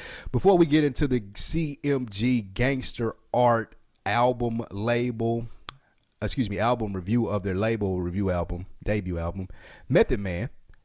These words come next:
says that rappers should not be signed to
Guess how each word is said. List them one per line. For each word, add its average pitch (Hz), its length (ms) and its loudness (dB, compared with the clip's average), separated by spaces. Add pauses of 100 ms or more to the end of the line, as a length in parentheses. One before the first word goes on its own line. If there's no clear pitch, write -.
says 123 340 0
that 107 160 0
rappers 110 840 0
should 131 240 -4
not 104 420 -2
be 123 140 0
signed 98 500 -2
to - 160 -4